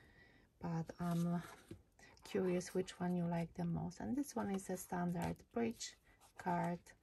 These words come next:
with Merry Christmas, which comes from the big paper pad, and again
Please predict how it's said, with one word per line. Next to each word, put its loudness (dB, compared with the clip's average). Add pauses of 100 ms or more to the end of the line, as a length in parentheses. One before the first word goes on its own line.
(520)
with -4 (1300)
Merry 0
Christmas, -6
which -6
comes -2
from -2
the 0
big -4 (300)
paper -4
pad, -6 (680)
and 2 (200)
again 2